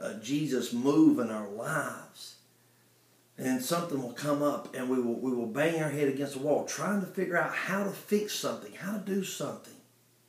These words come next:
It tells us here, it says in, in verse four, it says, "His disciples answered him and said, 'Where can anyone get enough bread here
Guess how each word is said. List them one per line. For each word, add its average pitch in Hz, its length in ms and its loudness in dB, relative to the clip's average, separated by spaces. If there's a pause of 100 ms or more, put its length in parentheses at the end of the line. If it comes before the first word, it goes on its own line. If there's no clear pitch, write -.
(220)
It - 220 -4
tells 175 360 0
us 139 120 -6
here, 196 240 0
it 139 160 0
says 151 260 -2 (280)
in, 147 240 2
in 156 180 -2
verse 156 200 -2
four, 165 180 -4
it - 60 -6
says, 147 160 0
"His 151 140 -4
disciples 147 680 -4
answered 160 340 -6
him 143 200 -6
and 120 160 -6
said, 156 280 0 (260)
'Where 220 200 6
can 170 160 -2
anyone 170 460 2
get 170 180 -2
enough 170 280 -6
bread 156 440 -2
here 160 520 -2